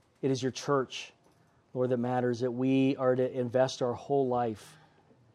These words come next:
all that we are, into your church. We're thankful that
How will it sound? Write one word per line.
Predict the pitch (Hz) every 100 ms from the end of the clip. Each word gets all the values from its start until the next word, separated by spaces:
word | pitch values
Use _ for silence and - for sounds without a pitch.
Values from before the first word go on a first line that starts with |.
| _ _ _
all | 135 156 160
that | 147
we | 127
are, | 117 113 117
into | 123 131 131 107 -
your | 131 123 127 120
church. | 117 - 110 - - - _ _ _ _ _ _ _ _ _ _ _ _ _ _ _ -
We're | 123
thankful | 147 147 - 139 127
that | 120 117 120